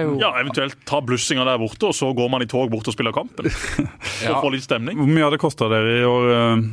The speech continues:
Speaker 3: disse utenomsportslige tinga fra tribunene? Koster dere, koster det dere noe penger?
Speaker 1: Eh, det blussinga som har vært på Sør Arena?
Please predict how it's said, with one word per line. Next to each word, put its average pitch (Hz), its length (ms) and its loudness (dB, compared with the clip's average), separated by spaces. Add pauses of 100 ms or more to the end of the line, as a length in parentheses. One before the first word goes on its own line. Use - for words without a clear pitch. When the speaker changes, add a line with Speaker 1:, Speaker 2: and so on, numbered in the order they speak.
(160)
Speaker 3:
disse 113 320 -2 (720)
utenomsportslige 104 1400 2 (220)
tinga 101 320 0
fra 101 180 -2 (240)
tribunene? 101 400 0
Koster - 320 -2
dere, 98 400 0 (480)
koster 110 320 0
det 95 200 2
dere 98 280 2
noe 95 300 2 (500)
penger? 113 280 -2 (300)
Speaker 1:
Eh, 120 280 0
det 117 100 -2
blussinga 120 380 0
som 110 120 -4
har 110 100 0
vært 107 100 -8
på 104 60 -2
Sør 110 200 2
Arena? 151 320 0